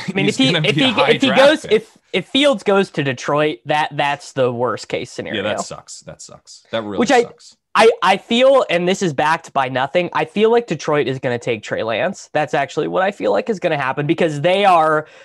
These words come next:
Speaker 1: the most set up to just put him in a hermetically sealed chamber and not even let him see the field in year one and just tank and get the number one overall pick next year.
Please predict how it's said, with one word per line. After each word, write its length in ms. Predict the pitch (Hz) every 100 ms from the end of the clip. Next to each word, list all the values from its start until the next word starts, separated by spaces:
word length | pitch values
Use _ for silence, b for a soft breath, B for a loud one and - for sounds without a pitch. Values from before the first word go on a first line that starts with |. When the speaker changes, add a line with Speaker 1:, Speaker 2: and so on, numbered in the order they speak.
| B -
Speaker 1:
the 160 | 151 165
most 440 | 160 180 196 -
set 220 | - 165
up 320 | 147 139 135 175 - _ _ -
to 120 | 180
just 260 | 139 151 -
put 200 | 180 151
him 180 | 160
in 80 | 147
a 140 | 139 135
hermetically 560 | 147 131 131 131 151
sealed 320 | 170 196 185
chamber 420 | 180 175 190 214 214
and 220 | 170 147
not 180 | 139 139
even 160 | 135
let 160 | 127 123
him 140 | 135
see 180 | 123 135
the 100 | 123
field 440 | - 143 165 202 170
in 220 | 147 139
year 200 | 123 131
one 320 | 127 139 160
and 180 | - 139
just 200 | 135 -
tank 360 | 147 123 123 -
and 140 | 135
get 180 | 127 127
the 80 | 127
number 240 | 123 123
one 140 | 120 120
overall 320 | 110 110 135
pick 240 | 131 110
next 280 | 107 - -
year. 260 | - 208